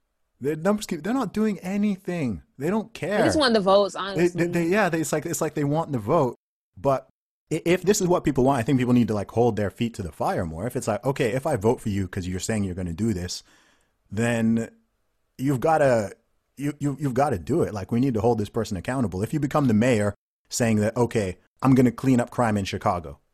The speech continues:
Speaker 1: and then you become the mayor and you just sit there and people are gunning each other down every weekend and you're just
Speaker 2: Mm-hmm.
Speaker 1: kinda sitting there and chilling and talking about some other nonsense and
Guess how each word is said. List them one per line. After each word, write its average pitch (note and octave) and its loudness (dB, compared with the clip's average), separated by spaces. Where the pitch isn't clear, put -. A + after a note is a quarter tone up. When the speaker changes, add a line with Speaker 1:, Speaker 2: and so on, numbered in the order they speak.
Speaker 1:
and A2 0
then A#2+ 4
you A#2 4
become A2 0
the G2 0
mayor G2 0
and G#2+ -2
you G2 0
just G2+ -2
sit A#2 -2
there F#2+ -8
and F#2+ -4
people A2+ -2
are G#2 -2
gunning G#2+ 0
each G#2 -2
other G2 0
down G2 -2
every G#2 -4
weekend G2+ -2
and G2+ -6
you're G2+ -2
just F3+ 2
Speaker 2:
Mm-hmm. D3 -2
Speaker 1:
kinda F#2+ -6
sitting G2+ -4
there F#2 -4
and G2 -6
chilling F#2 0
and F#2 -6
talking A2 -2
about G2+ 0
some G2 -2
other F#2+ -2
nonsense F#2+ -4
and F2 -6